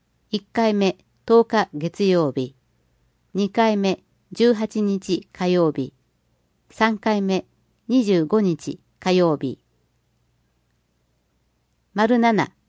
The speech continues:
災害ボランティア事前登録制度が始まります。大規模災害の発生時に、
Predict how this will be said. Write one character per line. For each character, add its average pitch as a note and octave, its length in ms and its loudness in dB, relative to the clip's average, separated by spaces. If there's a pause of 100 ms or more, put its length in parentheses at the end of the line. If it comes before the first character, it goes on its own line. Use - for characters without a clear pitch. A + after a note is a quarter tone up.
(480)
災 B3 280 2
害 A#3+ 240 2
ボ F#3+ 160 2
ラ A3 120 4
ン G#3+ 80 -2
テ G3+ 120 -2
ィ F#3+ 120 0
ア - 60 -2
事 D#3+ 220 -8
前 A#3+ 160 2
登 A3+ 260 0
録 G#3+ 220 0
制 G#3 240 -2
度 C#3+ 120 -2
が C3+ 200 -8
始 F3+ 240 -4
ま E3 100 0
り D#3 140 -2
ま C#3+ 120 -4
す。 - 220 -16 (1400)
大 A3+ 180 2
規 A#3+ 140 -6
模 A3 140 2
災 A3 240 0
害 E3 180 0
の D3 140 -4
発 - 240 -8
生 G3 220 2
時 D3+ 140 -2
に、 C#3 220 -2